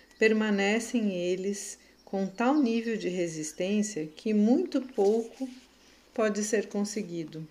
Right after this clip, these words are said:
Se de fato não estão prontos e desejosos de encontrar-se, raramente captam as vantagens da terapia. A defesa nascida de uma pessoa que se percebe ameaçada pode tornar-se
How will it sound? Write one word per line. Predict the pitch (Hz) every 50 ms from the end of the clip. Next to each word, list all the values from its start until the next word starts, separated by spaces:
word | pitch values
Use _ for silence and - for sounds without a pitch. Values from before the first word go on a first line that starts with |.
| - _ _ _ _ _ _ _ _ - - _ _
Se | - - 254
de | 233 226 254 247
fato | 247 - 269 269 277 294 277 - - 208 180
não | 185 185 190 190
estão | 185 - - 180 170 175
prontos | 170 - 175 175 196 214 226 220 220 - 175 165
e | 175 156
desejosos | 151 170 165 151 165 165 156 156 170 170 185 190 202 190 175 175 165 156
de | 147 151
encontrar-se, | 156 156 - 165 156 160 156 - 170 165 170 180 190 185 185 - - 170 156 - - - - - - - - -
raramente | - 208 220 240 240 247 247 226 208 196 185 196 202 202 -
captam | - - - 185 170 170 175 - - 180 175 180
as | 175 160
vantagens | 175 180 185 175 175 151 156 160 156 165 160 -
da | 170 165
terapia. | 165 - 165 160 165 160 - - - - 170 165 - _ _ _ _ _ _ _ _ - - - - - - - -
A | 202 208
defesa | 190 226 214 - 277 311 302 302 294
nascida | 233 220 214 208 - - - 247 247 233 208
de | 202 190
uma | 175 175 170
pessoa | - 170 165 160 - - - 175 180 185 190 190 190 196 190 - - - - - - - - - -
que | 226 214
se | 208 - - 262
percebe | 254 - 247 208 208 - - 226 220 233 233 208 208
ameaçada | 190 180 175 170 165 165 - - - 180 175 180 185 180 170 170 170
pode | 170 - 196 185 180 180 185 180 -
tornar-se | - 190 180 165 170 175 165 165 170 175 170 - - - -